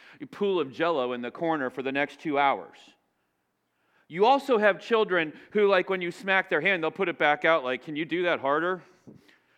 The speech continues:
Like, "Come on, that didn't even faze me." Right? You have, you have that extreme, right?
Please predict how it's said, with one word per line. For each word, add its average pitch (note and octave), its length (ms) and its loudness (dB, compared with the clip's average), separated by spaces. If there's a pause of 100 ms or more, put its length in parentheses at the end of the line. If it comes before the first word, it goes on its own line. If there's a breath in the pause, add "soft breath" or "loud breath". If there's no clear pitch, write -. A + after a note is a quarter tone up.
(120)
Like, D#3+ 380 -2
"Come F#3+ 160 -8
on, D3 140 -2
that C#3+ 120 -4
didn't D#3 160 -8
even C3+ 180 -8
faze D3+ 320 -4
me." F#2+ 200 -16 (1500)
Right? F3+ 320 2 (840)
You G#3 160 -4
have, G#3+ 360 2
you G3+ 120 -4
have G#3+ 280 2
that G3 180 4
extreme, F3 640 -10 (140)
right? C#3+ 380 -2